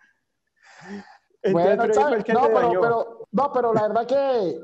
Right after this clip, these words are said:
Speaker 2: mira que en la vida de uno hay momentos, esto es para todo, mire que en, en la vida uno siempre hay momentos que alguien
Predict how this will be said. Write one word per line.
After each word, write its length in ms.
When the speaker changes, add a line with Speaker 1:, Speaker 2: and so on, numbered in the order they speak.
Speaker 2:
mira 260
que 80
en 60
la 120
vida 220
de 60
uno 560
hay 120
momentos, 840
esto 400
es 60
para 320
todo, 460
mire 280
que 480
en, 320
en 100
la 100
vida 160
uno 180
siempre 360
hay 80
momentos 560
que 160
alguien 540